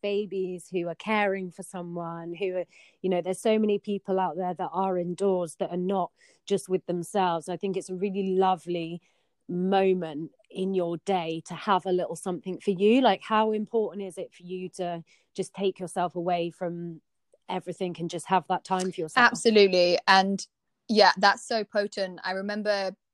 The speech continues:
Speaker 2: a lot of the time, actually, when I would teach in a studio, something that really resonated with me is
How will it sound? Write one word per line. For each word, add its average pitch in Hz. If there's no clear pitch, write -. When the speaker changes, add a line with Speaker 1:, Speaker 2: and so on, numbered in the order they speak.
Speaker 2:
a 214
lot 240
of 240
the 233
time, 208
actually, -
when 196
I 190
would 190
teach 208
in 196
a 185
studio, 190
something 196
that 185
really 185
resonated 185
with 180
me 180
is 175